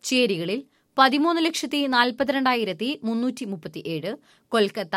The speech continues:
നാൽപത്തിനാലായിരത്തി തൊണ്ണൂറ്റി ആറായിരത്തി അറുന്നൂറ്റി തൊണ്ണൂറ്റിനാല്. ചേരികളിൽ പതിനാല് ലക്ഷത്തി ഒൻപതിനായിരത്തി എഴുന്നൂറ്റി ഇരുപത്തിയൊന്ന്. ചേരികളുടെ എണ്ണം ഇന്ത്യക്ക് അപമാനകരമാണ്.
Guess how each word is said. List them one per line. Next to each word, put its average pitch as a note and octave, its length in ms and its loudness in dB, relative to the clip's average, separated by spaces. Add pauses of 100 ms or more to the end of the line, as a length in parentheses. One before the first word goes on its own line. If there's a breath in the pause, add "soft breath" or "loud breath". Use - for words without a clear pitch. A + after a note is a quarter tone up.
(420 soft breath)
നാൽപത്തിനാലായിരത്തി C#4 1200 4 (340)
തൊണ്ണൂറ്റി C#4 560 4
ആറായിരത്തി G#3+ 680 4
അറുന്നൂറ്റി A#3 480 4
തൊണ്ണൂറ്റിനാല്. E3+ 720 -4 (400 soft breath)
ചേരികളിൽ A#3 520 0 (360 soft breath)
പതിനാല് D#4 480 6
ലക്ഷത്തി D#4+ 440 -2 (320)
ഒൻപതിനായിരത്തി B3 880 2 (340)
എഴുന്നൂറ്റി C4+ 520 2
ഇരുപത്തിയൊന്ന്. D#3 640 -4 (480 soft breath)
ചേരികളുടെ E4 640 2
എണ്ണം B3+ 320 0
ഇന്ത്യക്ക് C4 460 0
അപമാനകരമാണ്. E3 880 -2